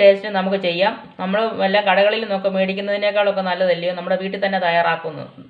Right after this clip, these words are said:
തയ്യാറാക്കാവുന്നത്. ഞാനിതിനിയും ഒന്ന് അരിച്ചെടുക്കട്ടെ.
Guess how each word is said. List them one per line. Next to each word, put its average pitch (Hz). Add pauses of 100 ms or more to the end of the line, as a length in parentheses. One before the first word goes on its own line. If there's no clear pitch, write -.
തയ്യാറാക്കാവുന്നത്. 151 (880)
ഞാനിതിനിയും 190 (180)
ഒന്ന് 202
അരിച്ചെടുക്കട്ടെ. 175